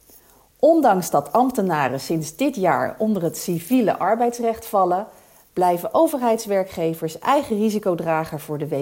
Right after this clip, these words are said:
W en blijft voor hen de premie uitvoeringsfonds voor de overheid van toepassing. Deze daalt zelfs voor het eerst in jaren van nul komma achtenzeventig procent naar nul komma achtenzestig procent.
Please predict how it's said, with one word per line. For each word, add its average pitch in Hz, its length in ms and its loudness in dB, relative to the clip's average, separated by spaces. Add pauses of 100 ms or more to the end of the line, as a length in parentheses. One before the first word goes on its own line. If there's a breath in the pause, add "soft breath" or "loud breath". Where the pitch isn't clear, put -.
W 165 60 0 (600 loud breath)
en 220 200 0
blijft 247 320 2
voor 254 120 0
hen 220 220 2
de 185 80 0
premie 220 580 0
uitvoeringsfonds 254 1000 -2
voor 165 140 -4
de 160 100 -2
overheid 220 580 -2
van 185 160 -8
toepassing. 131 680 -2 (760 soft breath)
Deze 240 480 0
daalt 294 340 2
zelfs 302 340 -2
voor 208 160 -2
het 170 160 -6
eerst 320 340 -4
in 277 120 0
jaren 220 520 2 (260 loud breath)
van 226 180 2
nul 330 160 4
komma 294 260 -2
achtenzeventig 254 720 -4
procent 190 540 -6
naar 165 280 -4
nul 175 220 -4
komma 165 240 -6
achtenzestig - 720 -6
procent. - 580 -12